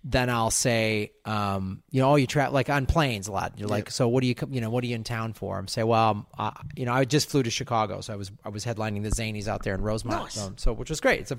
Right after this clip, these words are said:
Speaker 1: it's a fun club, and Rosemont, uh, w-, it's, it's the Rosemont Zanies, which is really
Speaker 2: Mm.
Speaker 1: cool.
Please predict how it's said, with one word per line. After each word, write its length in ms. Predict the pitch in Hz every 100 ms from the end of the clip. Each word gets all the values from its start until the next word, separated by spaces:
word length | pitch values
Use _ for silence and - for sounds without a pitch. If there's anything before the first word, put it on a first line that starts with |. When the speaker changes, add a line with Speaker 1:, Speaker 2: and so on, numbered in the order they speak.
| -
Speaker 1:
it's 140 | 131
a 60 | 143
fun 200 | 151 139
club, 300 | 143 135 127 - - - 127
and 180 | 123
Rosemont, 560 | 135 139 127 131 127 120 -
uh, 100 | 120
w-, 260 | 117 120 113
it's, 160 | -
it's 180 | - -
the 100 | 117
Rosemont 420 | 123 135 131 123
Zanies, 280 | 120 120 113
which 160 | 110 110
is 140 | 104
really 180 | 110 143
Speaker 2:
Mm. 80 | 139
Speaker 1:
cool. 280 | 104 101